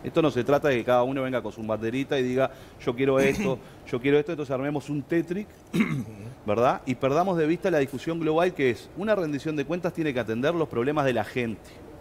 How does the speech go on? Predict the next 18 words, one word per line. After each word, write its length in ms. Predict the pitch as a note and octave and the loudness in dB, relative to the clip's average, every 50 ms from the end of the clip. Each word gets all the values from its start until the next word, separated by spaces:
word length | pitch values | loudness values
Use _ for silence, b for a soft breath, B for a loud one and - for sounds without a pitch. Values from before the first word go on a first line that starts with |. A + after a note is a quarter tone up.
| - B B B B B B B - | -18 B B B B B B B -2
tiene 160 | - C3+ D3 | 2 2 4
que 80 | D3 C#3+ | 4 4
atender 280 | C3+ B2 C3 C3 D3 D3+ | 2 2 2 2 2 2
los 100 | D#3 D#3 | 2 2
problemas 400 | D#3 B2+ A#2+ B2+ C#3 D3 C#3+ C#3 | 0 0 0 0 2 4 4 4
de 60 | B2+ | 4
la 100 | A#2+ G#2 | 2 0
sociedad, 520 | - A2 G2 - - F#2 G2 G#2+ A2 A2 - - B B B B B B B - | -2 -6 -8 -6 -4 0 2 2 2 2 0 -6 B B B B B B B 0
tiene 200 | - C#3 D3+ D3 | 2 2 2 4
que 100 | C3 C#3 | 4 4
darle 240 | C#3+ D3 D#3 D#3 D3 | 4 4 4 2 0
recursos 420 | C3 B2+ A#2+ C3 D3+ D3 D#3+ D#3+ | 0 -2 -2 -4 -4 -6 -4 -2
para 160 | D3 C#3 B2+ | 0 0 0
resolver 320 | A#2 A#2+ A2+ - A#2+ B2 C#3 | 0 0 -2 -4 -2 -2 0
los 120 | D3+ C#3+ | -2 -2
problemas 340 | - C3+ C3 D#3+ F3+ F3+ - | -2 -2 -2 0 0 -2 -2
que 160 | - - D3 | -2 -2 0
hoy 220 | D#3+ F#3+ G#3+ - | 2 2 0 0